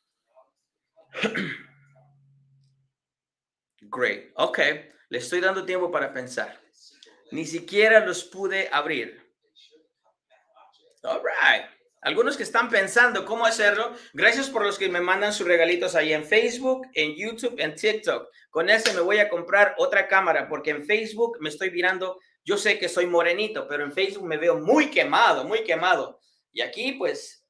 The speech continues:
y aquí por eso no puedo nivelar, nivelar la luz, porque en una me veo muy quemado y en otra me veo muy rojo, como si de veras estuviera yo así como que muy blanco,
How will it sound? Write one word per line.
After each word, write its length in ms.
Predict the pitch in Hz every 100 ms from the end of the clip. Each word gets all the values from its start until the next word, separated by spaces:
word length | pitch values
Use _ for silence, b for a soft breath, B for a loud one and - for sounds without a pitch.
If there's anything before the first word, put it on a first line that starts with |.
| _
y 100 | 160
aquí 220 | 175 233
por 160 | 247 214
eso 160 | 220 214
no 120 | 214
puedo 160 | 214
nivelar, 380 | 202 175 170 180 165
nivelar 440 | 165 156 180 190
la 140 | 175
luz, 200 | 160 190
porque 220 | 180 - 151
en 80 |
una 160 | 196 208
me 80 | 175
veo 140 | 180
muy 180 | 175 196
quemado 400 | 196 185 202 208
y 80 | 170
en 100 | 160
otra 200 | 175 175
me 60 |
veo 100 | 165
muy 200 | 175 180
rojo, 460 | 165 147 185 185 156
como 160 | 135 135
si 140 | 135
de 100 | 135
veras 300 | 165 180 -
estuviera 300 | - 143 156
yo 120 | 156
así 160 | 160 160
como 180 | 147 135
que 120 | 135
muy 160 | 165
blanco, 440 | 147 131 147 135